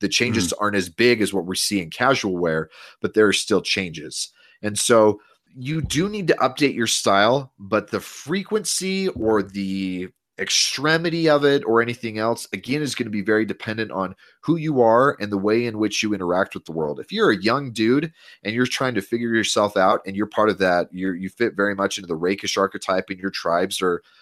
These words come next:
Speaker 1: are things like the streetwear scene or the music scene or stuff like that, you're gonna be updating your style pretty frequently. If you're a guy who's in his sixties and you're still working as an attorney,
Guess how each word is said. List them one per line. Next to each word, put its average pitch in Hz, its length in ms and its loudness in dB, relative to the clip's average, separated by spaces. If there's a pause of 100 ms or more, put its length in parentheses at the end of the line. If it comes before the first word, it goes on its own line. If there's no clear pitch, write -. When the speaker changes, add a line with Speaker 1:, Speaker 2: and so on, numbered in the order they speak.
(140)
Speaker 1:
are 90 120 -2
things 92 280 -8
like 82 320 -4
the 85 120 -6
streetwear 95 480 -2
scene 95 320 -6
or 90 80 -4
the 85 80 -10
music 95 280 -8
scene 95 280 -8
or 90 40 -8
stuff - 240 -6
like 90 140 -4
that, 95 300 0 (240)
you're 127 160 0
gonna 151 120 2
be 127 300 0
updating 107 340 0
your 95 120 -4
style 95 340 2
pretty 110 300 -4
frequently. 82 600 -6 (440)
If 131 60 -12
you're 202 100 0
a - 20 -4
guy 135 160 6
who's 113 220 0
in 98 80 0
his 87 120 -6
sixties 95 880 -4
and 104 160 -10
you're 104 80 -4
still 120 260 0
working 113 540 -2
as 90 220 0
an 80 100 -10
attorney, 110 640 -4